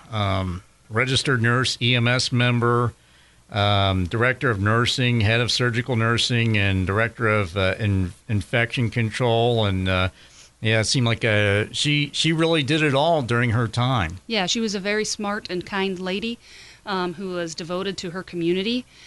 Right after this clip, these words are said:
Speaker 2: Um, she was also just passionate about nursing and helping people, and that's really what the, um, purpose of the scholarship is: is to find the, the next generation of nurses that also have the same passion,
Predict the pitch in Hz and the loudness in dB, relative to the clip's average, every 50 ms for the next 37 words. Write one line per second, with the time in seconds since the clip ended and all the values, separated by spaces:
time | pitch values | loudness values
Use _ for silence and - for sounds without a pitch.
0 | - - - - 214 214 208 - 247 233 214 233 240 254 - 262 - - - 240 | -20 -16 -8 -6 -4 -4 -2 -2 -2 -2 0 0 0 0 -2 -4 -6 -6 -8 -8
1 | - - - 226 233 240 - 254 220 196 202 180 - 143 175 175 196 190 - 277 | -6 -4 -2 -2 0 0 0 -2 -2 0 0 -2 -2 0 0 0 0 0 0 0
2 | 277 254 190 165 151 185 190 - 254 254 254 - 269 277 - - 302 320 311 - | 0 0 0 -2 -2 -4 -6 -6 -6 -8 -8 -8 -10 -12 -10 -8 -8 -10 -8 -8
3 | - 247 220 220 226 254 254 - 220 208 220 220 240 262 262 240 202 190 190 196 | -6 -4 -2 0 0 -2 -2 -4 -2 0 0 2 2 0 -2 -2 -4 -4 -2 0
4 | 214 226 - - - 208 196 185 175 165 - - - - - - - _ - - | 0 0 -2 -4 -8 -6 -4 -4 -4 -4 -6 -10 -20 -20 -20 -20 -20 _ -12 -8
5 | 190 175 165 160 - - 226 220 247 233 - 220 196 190 - - 190 165 175 196 | -8 -6 -8 -8 -8 -6 -6 -6 -4 -4 -6 -4 -4 -4 -4 -4 -2 -4 -4 -4
6 | 202 - - 180 - 185 180 190 220 226 226 196 - - - - 202 185 175 175 | -4 -8 -10 -10 -8 -6 -6 -4 -4 -4 -4 -4 -6 -6 -6 -6 -6 -4 -4 -4
7 | 175 175 - - 196 185 185 185 185 196 196 190 196 - _ _ - 175 185 180 | -4 -6 -10 -10 -8 -6 -4 -2 -2 -2 -2 -4 -8 -12 _ _ -10 -6 -4 -4
8 | 175 175 170 165 - - 190 190 180 175 180 185 - - - 208 190 185 175 170 | -4 -4 -4 -6 -8 -10 -10 -8 -6 -4 -6 -6 -8 -8 -6 -4 -2 -2 -2 0
9 | 170 170 175 - - 208 196 196 202 196 - - _ - - 175 170 165 160 160 | -2 -2 -2 -2 -2 -2 -2 -2 -4 -6 -10 -16 _ -16 -12 -12 -10 -10 -10 -12
10 | 156 - 196 185 180 180 180 - 233 226 220 - - 190 175 - - 175 170 - | -10 -8 -6 -4 -4 -4 -4 -2 -2 -2 -4 -6 -8 -10 -10 -10 -10 -12 -12 -12
11 | - 202 185 190 165 165 170 - - 185 180 170 - - 175 160 156 151 - 160 | -12 -12 -12 -12 -10 -8 -8 -6 -4 -4 -4 -4 -6 -8 -10 -10 -8 -8 -8 -8
12 | 156 160 165 | -10 -10 -12